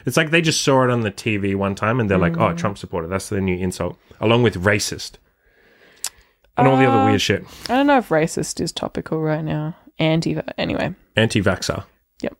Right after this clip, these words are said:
Speaker 2: Anyway.
Speaker 1: How many vaccines have you had today?
Speaker 2: T-, <laughs> today?
Speaker 1: Yeah.
Speaker 2: Talked to my mum about that
Speaker 1: Are you
Speaker 2: too, actually.
Speaker 1: vaccinated? I was vaccinated eleven times this morning.
Speaker 2: Wow. You must be really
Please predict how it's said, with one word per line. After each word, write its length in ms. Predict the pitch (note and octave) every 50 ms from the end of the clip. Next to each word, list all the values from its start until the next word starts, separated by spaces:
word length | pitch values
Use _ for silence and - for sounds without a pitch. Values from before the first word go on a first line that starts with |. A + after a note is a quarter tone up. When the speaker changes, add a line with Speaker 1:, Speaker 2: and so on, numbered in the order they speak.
| _ _ _ _ _ _ _ _ _ _ _ _ _ _ _ _ _ _ _ -
Speaker 2:
Anyway. 220 | E3+ E3+ D3+ - - _ _ _ _ _ _
Speaker 1:
How 100 | - B2
many 140 | C#3+ D#3+ C#3
vaccines 600 | G#2 G#2 G#2+ A2 - - A#2 A2 G#2+ G#2+ G#2+ G#2
have 120 | A2+ F#2 F2
you 120 | F2 F2
had 200 | F#2 E2+ E2+ -
today? 320 | - - F2 E2+ F2 F#2+ - _ _ _ - _ _ _ _
Speaker 2:
T-, 100 | - A3 G3 - - - - -
<laughs> 260 | - - - _ _
today? 360 | - - G3 - - F#3 B3 D4+ - _ -
Speaker 1:
Yeah. 300 | - A#2+ F#2+ D#2 D#2 A2 - _ _ _ _
Speaker 2:
Talked 200 | - D4 D#4 -
to 60 | - -
my 40 | -
mum 180 | - D#3+ D#3
about 260 | D#3+ D#3 - - - -
that 140 | - - -
Speaker 1:
Are 40 | A#2
you 100 | C3 C3+
Speaker 2:
too, 60 | B2+
actually. 260 | B2 A#2+ - - B2 A2
Speaker 1:
vaccinated? 320 | A2 A2+ B2 D#3 F3+ E3+ - _ _ _ _ _ _ _ _ _ _ _ _ -
I 80 | B2+ D3
was 140 | E3 D#3 B2+
vaccinated 600 | C3 C#3 C#3+ - - C#3 C3+ C3 A#2+ G#2+ G#2+ G#2
eleven 420 | G#2+ A2 A2+ A#2+ B2 A#2+ B2 A#2+
times 320 | A#2 - A2+ A2 G#2+ G2+ F#2
this 200 | F#2+ F#2 - -
morning. 300 | G#2 F#2+ E2+ F2 G#2+ B2 - _ _ _ _ _ _ _ -
Speaker 2:
Wow. 580 | - E3+ E3+ G3 A#3+ A#3+ G3 F3 E3+ E3 E3+ G3 G#3 G#3+ -
You 120 | - F#3
must 200 | G3 G3 G3 -
be 120 | - F#3 F3+
really 1000 | F3 F3+ F3 E3 E3 E3+ E3+ F3 E3+ - - - - - - - - F#3+ F#3+